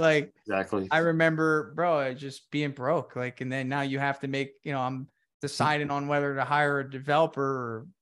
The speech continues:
Speaker 1: bring on a painter, and, you know, we're talking big
Speaker 2: Mm-hmm.
Speaker 1: salaries, you know, so.
Speaker 2: When I was, uh, when I was on last time, you told me I should expect to pay a thousand dollars a month on Google, and I was like,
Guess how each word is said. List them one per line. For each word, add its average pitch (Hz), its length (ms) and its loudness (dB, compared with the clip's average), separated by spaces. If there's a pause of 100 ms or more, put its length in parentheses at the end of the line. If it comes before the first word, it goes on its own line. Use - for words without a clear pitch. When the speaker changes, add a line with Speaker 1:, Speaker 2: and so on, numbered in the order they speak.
Speaker 1:
bring 143 200 0
on 143 160 0
a - 20 -4
painter, 147 560 -2
and, 120 260 -8 (400)
you 139 120 -6
know, 131 100 -4
we're 151 80 -4
talking 151 320 -2
big 127 140 10
Speaker 2:
Mm-hmm. 120 80 4 (320)
Speaker 1:
salaries, 135 200 -8
you 135 100 -10
know, 143 180 -4
so. 139 260 -4
Speaker 2:
When 135 140 10
I 170 80 12
was, 165 200 10
uh, 156 240 10
when 151 140 10
I 165 80 10
was 160 100 8
on 165 140 10
last 160 240 10
time, 139 200 6
you 127 120 6
told 135 220 6
me 131 140 4
I 131 100 6
should 127 200 0
expect 135 320 0
to 123 60 -8
pay 127 160 0
a 113 60 0
thousand 127 400 4
dollars 123 320 4
a 117 40 -4
month 123 260 2
on 110 120 0
Google, 117 380 2
and 113 80 0
I 104 100 0
was 98 100 -4
like, 101 220 -2